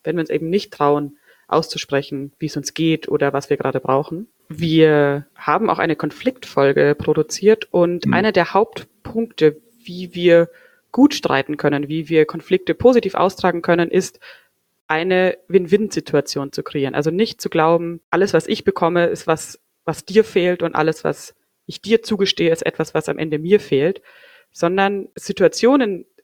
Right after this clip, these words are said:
Speaker 1: zu schaffen, wo wir am Ende beide davon zu prof-, äh, profitieren. Diese Angst zu verlieren, auf beiden Seiten, einfach fast immer Kampf, Kritik oder Rückzug auslöst. Also das ist einfach ganz normal, dass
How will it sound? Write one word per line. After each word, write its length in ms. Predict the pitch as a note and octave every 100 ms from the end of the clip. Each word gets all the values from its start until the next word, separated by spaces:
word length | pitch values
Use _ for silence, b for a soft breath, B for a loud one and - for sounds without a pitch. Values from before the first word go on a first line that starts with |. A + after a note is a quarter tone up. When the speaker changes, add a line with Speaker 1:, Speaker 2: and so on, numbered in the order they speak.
| _
Speaker 1:
zu 140 | - F#3
schaffen, 480 | - F3 - D#3+
wo 120 | D#3 E3
wir 100 | D#3+
am 60 |
Ende 220 | E3+ F#3+
beide 280 | F#3 D#3+ F3
davon 240 | D#3 - -
zu 100 | -
prof-, 180 | D#3 -
äh, 160 | D#3+
profitieren. 640 | C#3+ D#3 - - - F3+ - -
Diese 280 | E3+ E3 -
Angst 320 | E3+ B3+ - -
zu 100 | G3
verlieren, 580 | D#3+ E3 F#3+ C#4+ D#4+ - _ _ -
auf 160 | -
beiden 300 | D3+ D#3 A#3
Seiten, 460 | D#3 D3 D3+ G3+ G#3 b b b b
einfach 560 | D#3+ F3+ - F3 E3+ - _ _
fast 280 | - - -
immer 220 | C4 G3
Kampf, 640 | - - G#3 C4 - - _ _ _ _
Kritik 380 | - F#3+ A#3 -
oder 180 | F3+ F#3+
Rückzug 380 | A#3 - -
auslöst. 460 | C#3+ D3+ - C#3 D#3+
Also 280 | D3+ D#3 D3+ b _
das 140 | F3 F3
ist 120 | F#3+
einfach 280 | F3 F#3 -
ganz 200 | F3+ F#3
normal, 360 | E3+ D3+ G3
dass 280 | F3 E3+ -